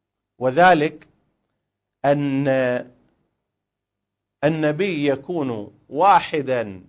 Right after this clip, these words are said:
من المجتهدين. إذا عرفنا النبي بهذه الصورة، إنما هو بشر وهو يتحرى مواقع الصواب، فتارة يصيب وأخرى لا يصيب، وهو مجتهد من المجتهدين.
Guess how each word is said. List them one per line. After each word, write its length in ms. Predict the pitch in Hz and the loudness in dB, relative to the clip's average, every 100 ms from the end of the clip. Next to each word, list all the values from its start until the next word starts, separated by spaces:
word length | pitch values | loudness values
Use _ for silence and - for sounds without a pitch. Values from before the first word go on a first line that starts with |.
| _ _ _ | _ _ _
من 200 | 131 170 | -4 -2
المجتهدين. 1300 | 156 143 135 131 - 131 131 127 160 160 123 98 - _ | 0 -2 -6 -8 -6 -6 -6 -6 -6 -4 -6 -8 -16 _
إذا 220 | 202 190 156 | -6 -2 0
عرفنا 760 | 131 147 165 214 214 175 156 | 0 -2 -2 -6 -8 -8 -8
النبي 480 | 143 139 135 180 180 | -6 -6 -6 -8 -8
بهذه 540 | 131 131 156 139 123 | -8 -6 -6 -6 -8
الصورة، 580 | 117 - 180 160 92 98 _ _ _ - | -10 -10 -10 -8 -8 -12 _ _ _ -6
إنما 320 | 170 131 120 | -4 -4 -4
هو 300 | 107 107 101 | -6 -6 -6
بشر 500 | 104 170 - 214 254 _ _ _ _ _ _ _ _ _ _ | -6 -6 -4 -6 -6 _ _ _ _ _ _ _ _ _ _
وهو 380 | - 175 135 131 | 2 2 2 0
يتحرى 880 | 131 123 135 - 185 160 127 110 | 0 0 -4 -2 -4 -2 -2 -2
مواقع 580 | 107 123 160 143 - - | -2 0 0 0 -4 -6
الصواب، 640 | 117 - 123 135 190 220 220 _ _ _ _ _ _ _ | -8 -6 2 4 6 4 0 _ _ _ _ _ _ _
فتارة 480 | 156 233 196 151 143 | -6 -2 0 0 0
يصيب 720 | 143 131 123 123 - 247 254 254 _ _ | -4 -2 -6 -6 -6 -6 -6 -8 _ _
وأخرى 520 | - - 156 170 175 156 | -6 -6 -4 -2 -2 -2
لا 160 | - | -4
يصيب، 600 | 151 127 - 139 139 139 _ _ _ _ - | -6 -6 -6 -6 -6 -8 _ _ _ _ -2
وهو 360 | 214 240 208 | 0 4 4
مجتهد 640 | 185 156 - 240 247 196 196 | 2 -2 0 0 0 0 -2
من 280 | 170 160 | -4 -4
المجتهدين. 1200 | 156 143 135 135 - 127 123 123 131 120 117 117 | -4 -4 -8 -8 -6 -6 -6 -6 -6 -6 -10 -16